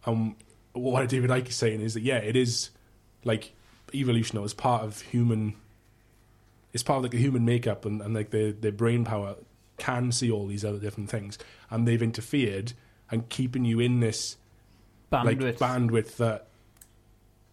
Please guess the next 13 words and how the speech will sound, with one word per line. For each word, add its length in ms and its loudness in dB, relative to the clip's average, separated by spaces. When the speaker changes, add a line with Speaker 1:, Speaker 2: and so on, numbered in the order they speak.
Speaker 1:
we 260 4
see 380 2
or 120 2
perceive 720 2
as 280 2
reality 720 0
when 500 -2
actually 320 -2
it's 200 -6
much 160 -6
bigger 200 2
than 140 -2
that. 160 -12